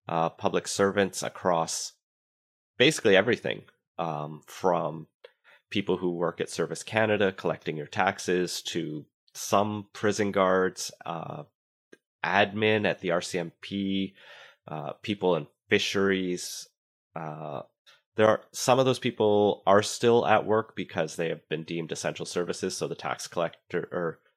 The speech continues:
I don't actually know about the tax collectors, but people processing, like, employment insurance and pensions, I believe, are on essential services because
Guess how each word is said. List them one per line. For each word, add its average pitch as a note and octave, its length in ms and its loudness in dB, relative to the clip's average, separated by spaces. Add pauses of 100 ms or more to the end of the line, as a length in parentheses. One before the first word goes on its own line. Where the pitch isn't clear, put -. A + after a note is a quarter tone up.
I A2+ 60 -6
don't D3 160 2
actually A2 240 0
know F2+ 100 2
about D#2+ 140 -4
the - 60 -16
tax F2+ 260 0
collectors, - 360 -8
but - 160 -4
people G#2 220 -4
processing, F#2 560 0
like, D2 240 -6
employment F#2 440 0
insurance E2+ 560 -4
and D#2 160 -10
pensions, F2+ 600 -6 (440)
I F#2 60 -6
believe, F2+ 280 0
are E2 380 0
on F2 160 0
essential E2+ 420 -6
services E2 540 -4
because - 520 -8